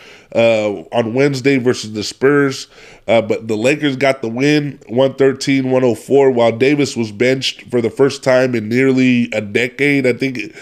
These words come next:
they said the last time he was benched was, uh, when he played for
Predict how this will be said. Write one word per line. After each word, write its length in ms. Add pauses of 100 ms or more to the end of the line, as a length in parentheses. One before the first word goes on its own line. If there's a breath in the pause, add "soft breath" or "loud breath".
(220 loud breath)
they 120
said 460
the 80
last 340
time 160
he 80
was 160
benched 380
was, 400
uh, 480
when 160
he 80
played 340
for 540